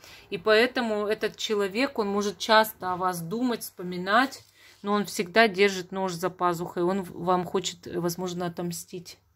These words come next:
за что-то. Сердится, злится, но он никогда этого не покажет.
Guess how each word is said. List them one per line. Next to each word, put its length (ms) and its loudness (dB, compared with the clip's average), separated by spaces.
за 120 -6
что-то. 480 -10
Сердится, 600 4
злится, 600 0
но 80 -2
он 100 4
никогда 580 2
этого 220 -2
не 140 0
покажет. 580 -6